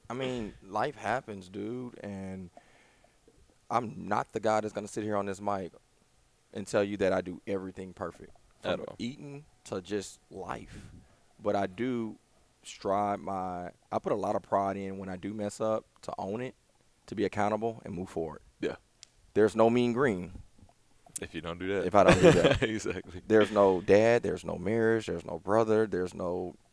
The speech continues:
Speaker 1: no, it's nothing.
Speaker 2: Yeah.
Speaker 1: My faith, if I, if I made one mistake and I never move forward, man, I would be miserable. I wouldn't have peace and joy. So, man, the encouragement of what Jared just said, I'm hoping you receive that, man.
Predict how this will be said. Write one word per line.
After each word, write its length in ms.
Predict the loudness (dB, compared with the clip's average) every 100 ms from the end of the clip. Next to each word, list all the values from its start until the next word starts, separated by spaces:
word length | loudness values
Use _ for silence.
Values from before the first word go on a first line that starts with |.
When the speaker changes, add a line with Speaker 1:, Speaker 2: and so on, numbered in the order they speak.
| _
Speaker 1:
no, 240 | -2 -2 -2 -4
it's 140 | -4
nothing. 400 | -2 -2 -4 -14 _ _
Speaker 2:
Yeah. 140 | -8 -8 _ _
Speaker 1:
My 120 | -4
faith, 380 | 0 0 0 -2
if 200 | -4 -2
I, 140 | -4 -4
if 100 | 0
I 60 | 2
made 220 | 2 0
one 260 | -2 -4 0
mistake 580 | 0 2 -2 -2 -14 -18 _ -20 -20 -20 -20 -20 -20 _
and 100 | 0
I 60 | 2
never 260 | 4 2 2
move 220 | 0 0
forward, 440 | -2 0 0 -2 -8 -20 -14
man, 380 | -10 -8 -6 -2
I 80 | 0
would 120 | 0
be 120 | -4
miserable. 420 | -2 -2 -2 0
I 60 | 0
wouldn't 200 | 0 -2
have 220 | -6 -8 -16
peace 420 | -12 -10 -12 -12
and 160 | -12
joy. 380 | -6 -4 -4 -6
So, 480 | -8 -4 -2 0 -4 -10 -20 -20 -20 -6
man, 260 | -2 -2 -4 -2
the 200 | 2 2
encouragement 560 | 2 2 0 0 0
of 100 | 2
what 140 | 2 0
Jared 320 | 2 2 2
just 140 | -2
said, 160 | 0 0
I'm 80 | 2
hoping 260 | 0 2
you 80 | -4
receive 380 | -6 -4 -4 -4
that, 240 | -4 -4
man. 240 | -4 -4